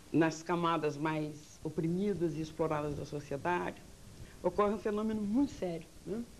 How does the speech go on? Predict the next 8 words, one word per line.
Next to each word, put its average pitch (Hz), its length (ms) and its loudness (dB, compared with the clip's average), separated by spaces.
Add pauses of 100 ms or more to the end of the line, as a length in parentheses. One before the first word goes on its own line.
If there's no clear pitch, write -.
(220)
e 180 60 -4
que 247 120 0
caracteriza 226 640 2
muito 285 400 4
bem 226 540 0
o 220 100 0
racismo 226 920 -2 (480)
que, 247 320 2